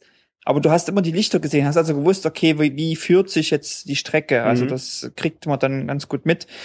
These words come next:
Speaker 1: Und dadurch, dass es eine Rennstrecke ist, war man sich eigentlich auch sicher, man muss keinen Schlaglöchern ausweichen.
Speaker 2: Ja.
Speaker 1: Also, ähm, da kann eigentlich nichts passieren. Man muss da ein bisschen Vertrauen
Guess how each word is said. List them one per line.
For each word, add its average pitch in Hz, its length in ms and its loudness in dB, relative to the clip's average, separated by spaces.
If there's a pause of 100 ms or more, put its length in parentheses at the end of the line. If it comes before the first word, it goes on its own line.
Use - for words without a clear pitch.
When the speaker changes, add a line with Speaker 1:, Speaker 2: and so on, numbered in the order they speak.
(240)
Speaker 1:
Und 135 100 -2
dadurch, 127 240 4
dass 147 140 2
es - 60 -4
eine - 100 0
Rennstrecke 147 400 0
ist, - 360 -2
war 127 140 4
man 147 100 0
sich 143 160 0
eigentlich 139 320 -2
auch 139 80 -4
sicher, 160 280 2
man 139 160 4
muss - 240 -2
keinen 139 240 0
Schlaglöchern 151 480 0
ausweichen. 127 500 0
Speaker 2:
Ja. 135 60 4
Speaker 1:
Also, 131 220 2 (840)
ähm, 104 500 -6 (420)
da 123 120 0
kann - 180 0
eigentlich 156 300 -2
nichts 165 160 0
passieren. 156 440 2
Man 135 240 -2
muss 139 140 -4
da 156 80 2
ein 139 80 0
bisschen 143 160 -2
Vertrauen 131 720 -2